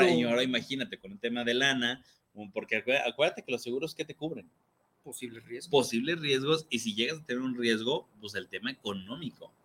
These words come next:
Speaker 2: sea por reembolso, sea pago directo.
Speaker 1: Y fíjate que
Speaker 2: Entonces, ahí ojo y pilas ahí.
Speaker 1: configuré, digo, tal vez ya lo descubrieron muchos, ¿no?
Speaker 2: <laughs>
Speaker 1: Ya lo, ya lo descubrieron muchos, pero yo co-, pero configuré en su momento,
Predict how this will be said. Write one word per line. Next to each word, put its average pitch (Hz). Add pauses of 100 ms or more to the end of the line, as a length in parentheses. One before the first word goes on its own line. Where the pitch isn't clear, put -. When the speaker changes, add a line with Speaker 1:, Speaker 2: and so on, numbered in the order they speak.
Speaker 2:
sea 127
por 104
reembolso, 92
sea 113
pago 101
directo. 104
Speaker 1:
Y 165
fíjate 254
que 165 (180)
Speaker 2:
Entonces, 107
ahí 120
ojo 165
y 120
pilas 120
ahí. 190
Speaker 1:
configuré, 185
digo, 180
tal 196
vez 208
ya 214
lo 220
descubrieron 143
muchos, 131
¿no? 120
Speaker 2:
<laughs> 247
Speaker 1:
Ya 160
lo, 180
ya 170
lo 185
descubrieron 147
muchos, -
pero 160
yo 196
co-, 214 (200)
pero 139
configuré 160
en 185
su 220
momento, 156